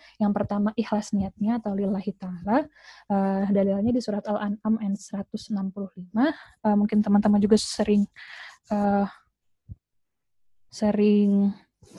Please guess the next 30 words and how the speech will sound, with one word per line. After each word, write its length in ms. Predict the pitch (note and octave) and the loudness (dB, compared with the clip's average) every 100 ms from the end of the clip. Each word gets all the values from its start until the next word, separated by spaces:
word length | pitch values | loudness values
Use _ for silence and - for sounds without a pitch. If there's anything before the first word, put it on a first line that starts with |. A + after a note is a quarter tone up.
| - | -2
mendengarnya, 640 | G#3+ G#3+ G3+ G3 G#3 C4+ | 0 0 -2 -4 -2 -2
"Qul 240 | C#4 G#3+ G#3+ | -2 -2 0
inna 240 | G#3+ G#3 | -2 -2
sholati 720 | G#3 G3+ G3+ G3 - A#3+ B3 | -4 -4 -4 -6 -4 -2 0
wa 160 | A#3 G#3 | 0 -2
nusuki 400 | G#3 A3 - A#3 | -4 -8 -6 -4
wa 160 | A3 | -2
mahyaya 560 | G#3 G#3 A3 A3 A3 A3 | -4 -4 -4 -2 -2 -2
wa 160 | G#3+ G#3 | -2 -2
mamati 480 | G3+ G#3 G#3+ A#3 | -4 -4 -6 -4
lillahi 640 | A3 G#3 G3+ A3 A#3+ C4+ D4+ - - | -2 -2 -2 -2 0 0 -2 -12 -10
rabbil 400 | G#3+ G#3 G3 G3+ | -4 -2 -2 -4
alamin." 560 | A3 F#3 F3+ F#3+ B3+ D#4+ - _ - | -6 -8 -6 0 0 0 -4 _ -4
Kemudian 400 | G#3 G3+ G3+ G3 | -2 -2 -2 -4
yang 80 | G3 | -4
kedua, 400 | F#3+ F#3 G3+ B3+ | -6 -4 -4 -2
benar 240 | G#3+ G3+ - | -2 -4 -8
caranya 400 | F#3+ F#3+ - A3 | -12 -12 -4 -2
ini 160 | B3 B3+ | 0 -2
sesuai 320 | A3 - G#3+ | -6 -6 -6
dengan, 320 | G3+ G#3+ B3 - - _ _ | -4 -2 -2 -4 -20 _ _
eh, 480 | G#3 G3+ G3+ G3+ G3+ - _ _ _ - | -4 -2 -2 -2 -4 -8 _ _ _ -16
tuntutan 320 | - A3+ A3+ G#3+ | -4 -2 0 -2
syariat. 480 | G#3+ G3 A3+ B3+ - _ _ | -4 -8 -4 -4 -4 _ _
Dalilnya 560 | - G3+ G3 F#3+ G3+ B3 | -8 -4 -4 -4 -4 -2
di 160 | B3+ A3 | 0 -2
surat 240 | G#3 G3+ - | -4 -8 -8
Al-Hasyr 480 | G3+ - G3+ - A#3 | -10 -8 -12 -8 -8
ayat 320 | G#3 G#3 - _ _ _ | -6 -6 -8 _ _ _
tujuh. 400 | G#3 F#3 F3+ F#3 | -8 -6 -4 -8